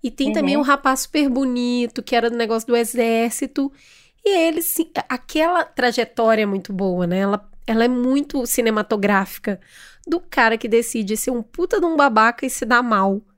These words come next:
Speaker 1: com isso.
Speaker 2: Uma
Speaker 1: Então
Speaker 2: confiança absurda, que nem
Speaker 1: Absurda.
Speaker 2: justifica. E aí tropeça e cai,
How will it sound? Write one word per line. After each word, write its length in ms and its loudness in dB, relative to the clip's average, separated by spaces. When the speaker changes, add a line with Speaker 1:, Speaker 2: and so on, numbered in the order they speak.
Speaker 1:
com 180 2
isso. 520 2
Speaker 2:
Uma 140 4
Speaker 1:
Então 200 4
Speaker 2:
confiança 380 4
absurda, 800 0
que 80 -6
nem 120 0
Speaker 1:
Absurda. 380 2
Speaker 2:
justifica. 480 -2
E 120 2
aí 160 4
tropeça 480 0
e 20 -10
cai, 320 2